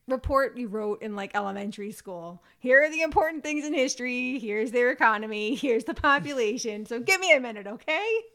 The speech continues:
It was heavily damaged in the Lut-, Luftwaffe raids, Luftwaffe raids of World War Two. And as they started to rebuild in the sixties and seventies, it brought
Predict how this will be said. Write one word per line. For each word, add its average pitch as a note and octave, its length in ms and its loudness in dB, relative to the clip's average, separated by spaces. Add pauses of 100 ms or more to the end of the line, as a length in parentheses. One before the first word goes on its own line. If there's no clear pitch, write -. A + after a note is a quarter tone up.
(400)
It C4+ 80 2
was C4+ 140 0
heavily D4+ 420 2
damaged G#3 800 2 (260)
in A3 380 -4
the G#3+ 240 -6
Lut-, B3+ 300 -4 (240)
Luftwaffe A3 760 0
raids, G3+ 640 -8 (360)
Luftwaffe D4 640 2
raids D4 400 -6
of G#3+ 240 -6
World A3 220 -4
War G#3 140 -4
Two. F#3 480 -6 (300)
And G#3 300 -6
as A3 80 -6
they A3 120 -2
started A#3 380 -4
to A3+ 100 -12
rebuild D4+ 460 -4
in B3 100 -2
the A3+ 100 -4
sixties A3+ 440 -10
and A3 120 -6
seventies, G#3 760 0 (460)
it - 120 -6
brought G#3+ 420 2